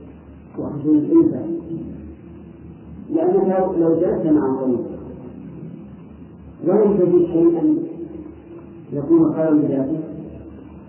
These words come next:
وبقيت صامتا، من حين دخلت إلى أنفسك صار في هذا وحشة وعدم ألفة، لكن تحدث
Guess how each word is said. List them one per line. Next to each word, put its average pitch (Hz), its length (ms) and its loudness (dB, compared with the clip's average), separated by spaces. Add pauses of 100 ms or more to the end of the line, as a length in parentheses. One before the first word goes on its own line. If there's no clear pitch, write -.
(100)
وبقيت 160 420 0 (200)
صامتا، 170 360 -2 (400)
من 156 200 0
حين 185 180 2
دخلت 190 280 -2
إلى 156 220 0
أنفسك 139 400 -4 (1300)
صار 175 260 -6
في 139 80 -6
هذا 135 220 -4
وحشة - 300 -10 (2000)
وعدم 143 440 -2 (120)
ألفة، 160 320 -4 (1300)
لكن 165 440 4
تحدث 190 500 -2